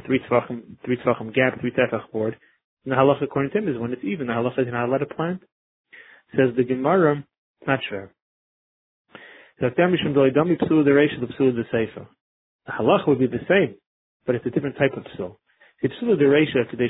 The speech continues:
shelo yizdakeh hakdiba v'asreish. But i-, in the reisha, we said you can't have three tvachim between each board. If you do have three tvachim, the reason why it's not a problem is 'cause you have a love it. It's kilu, they're connected.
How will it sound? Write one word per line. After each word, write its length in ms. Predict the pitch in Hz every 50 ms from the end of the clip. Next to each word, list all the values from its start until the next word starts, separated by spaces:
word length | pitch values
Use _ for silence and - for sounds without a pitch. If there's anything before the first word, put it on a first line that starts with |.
| -
shelo 220 | 127 117 120 113 110
yizdakeh 260 | 127 147 156 151 -
hakdiba 440 | 123 120 113 110 113 123 117 117 107
v'asreish. 480 | 107 101 95 - - 101 92 98 - - _ _ _ - - - - _ _ _ - - -
But 160 | 156 160 185 - - _ _ -
i-, 100 | 165 165 -
in 100 | 175 175
the 80 | 185
reisha, 480 | 185 208 226 240 190 - 165 156 147 143 _ _ _ -
we 120 | 156 151 147
said 120 | 170 165
you 100 | 160 147 -
can't 140 | - 196 185
have 100 | 170 - -
three 140 | - 160 156
tvachim 440 | - - 151 139 - 143 135 131 120
between 340 | 127 120 - - 131 123
each 220 | 120 117 110 - -
board. 220 | 107 104 101 104 - - _ _
If 200 | - - - -
you 140 | 147 139 147
do 140 | 143 175 190
have 120 | 175 147 - -
three 120 | 147 139
tvachim, 460 | - - 120 113 107 - 139 147 156 - _ _ -
the 80 | - 120
reason 200 | 135 165 165 160
why 120 | 151 147
it's 80 | 139 -
not 120 | 139 135
a 40 | 131
problem 240 | - 160 156 151 143
is 60 | -
'cause 100 | - 127 120
you 60 | 123
have 100 | 120 117
a 40 | 123
love 200 | 139 147 113 101
it. 60 | 101
It's 100 | - - -
kilu, 200 | - 131 135 135
they're 100 | 120 123
connected. 580 | 123 - - 120 113 107 101 - - - -